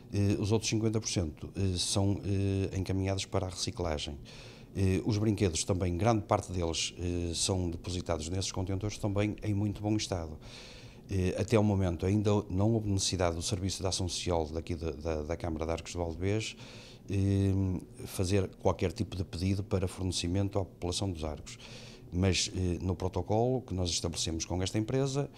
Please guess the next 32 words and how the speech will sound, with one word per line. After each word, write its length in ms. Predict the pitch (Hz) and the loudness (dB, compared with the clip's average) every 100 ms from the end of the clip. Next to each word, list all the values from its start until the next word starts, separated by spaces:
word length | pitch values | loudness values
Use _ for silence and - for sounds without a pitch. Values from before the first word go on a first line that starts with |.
| - - - - | -18 -16 -8 -2
eh, 60 | |
está 280 | 98 - 101 | 0 2 2
referido 520 | 98 - 107 113 113 | 2 0 2 0 -2
que, 360 | - 113 120 - - - - | 0 2 2 -2 -10 -16 -4
havendo 280 | - 98 127 | 0 4 6
necessidade, 680 | 113 101 - 95 90 85 73 73 - 78 | 6 4 2 2 2 2 0 -6 -6 -4
eh, 220 | 87 80 - | -2 -2 2
carências 580 | 92 110 95 - 80 | 4 4 4 0 -2
aqui 180 | 80 92 | -2 -2
no 100 | 90 | -2
Concelho 280 | 85 82 85 | -2 -4 -2
de 60 | 85 | 0
Arcos 220 | 82 - | -2 -2
de 80 | 87 | 0
Valdevez, 560 | 87 80 85 76 - - - - - - | 0 0 -2 -2 -6 -10 -16 -16 -14 -4
eh, 500 | 92 87 87 85 82 | 0 2 2 2 2
para 200 | 104 92 | 2 2
fornecimento 580 | - 90 85 90 90 80 | 2 -2 -2 0 0 -2
de 80 | 82 | -2
roupa 380 | 85 90 - 82 | 0 0 0 -2
e 80 | 80 | -2
brinquedos, 580 | 87 82 98 107 - - 92 | -2 -2 -2 -2 -4 -6 -6
eh, 100 | 98 - - - | -6 -8 -18 -4
prioritariamente 800 | 98 92 92 92 90 90 104 104 | 0 0 0 0 0 0 0 -2
será 240 | - 92 | -2 -2
para 120 | 90 90 | -2 -4
o 20 | |
Concelho 360 | 90 - 101 | -4 -2 -2
de 80 | 87 | -2
Arcos 200 | 87 - | -6 -6
de 60 | 85 | -8
Valdevez. 400 | 80 - 113 | -8 -8 -14